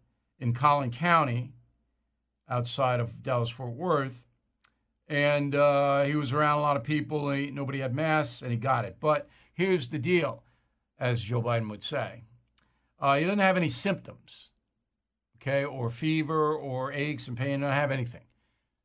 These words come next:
But they test the governor, uh, regularly, and he has, his wife doesn't have it. So even if it's a breakthrough case and you're vaxxed, you're not on your back or in the hospital.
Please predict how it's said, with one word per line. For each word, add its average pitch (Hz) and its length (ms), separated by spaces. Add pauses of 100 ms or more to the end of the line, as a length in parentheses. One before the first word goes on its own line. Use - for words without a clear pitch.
(120)
But 139 180
they 147 120
test - 580 (640)
the 127 100
governor, 110 500 (520)
uh, 110 200
regularly, 107 840
and 110 160
he 113 200
has, 117 280
his 90 180
wife 135 260
doesn't 98 260
have 76 240
it. - 80 (960)
So 151 220
even 196 340
if 156 240
it's 131 220
a 127 40
breakthrough 147 500
case 113 520 (240)
and 123 140
you're 127 160
vaxxed, 135 800 (600)
you're 139 200
not 139 180
on 120 140
your 110 100
back 120 420
or 110 180
in 104 60
the 98 80
hospital. - 460